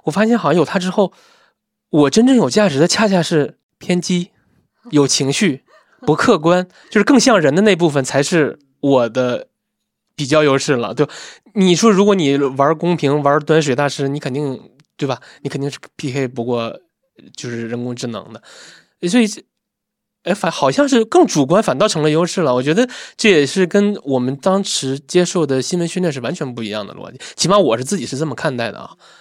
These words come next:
对吧？我，我也从来不用新闻标榜我自己，对，我只是说，呃，写内容。我一直定位就是一个内容个体户，包括，嗯，今年相当于说你，你是疯狂的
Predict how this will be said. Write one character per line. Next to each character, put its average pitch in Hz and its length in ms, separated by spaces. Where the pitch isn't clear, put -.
对 - 120
吧？ 147 100
我， 143 180
我 165 120
也 160 60
从 143 140
来 151 80
不 135 120
用 143 160
新 147 180
闻 135 140
标 143 100
榜 135 160
我 113 100
自 113 140
己， 110 80
对， 127 120
我 123 160
只 135 140
是 135 140
说， 135 320
呃， 107 160
写 107 140
内 127 140
容。 101 200
我 127 100
一 147 140
直 135 120
定 143 160
位 139 60
就 135 140
是 135 120
一 131 60
个 127 140
内 139 80
容 127 180
个 143 100
体 117 140
户， 120 320
包 160 120
括， 143 320
嗯， 120 160
今 156 180
年 123 400
相 131 240
当 131 100
于 127 80
说 123 160
你， 117 300
你 123 140
是 131 260
疯 196 220
狂 113 280
的 107 280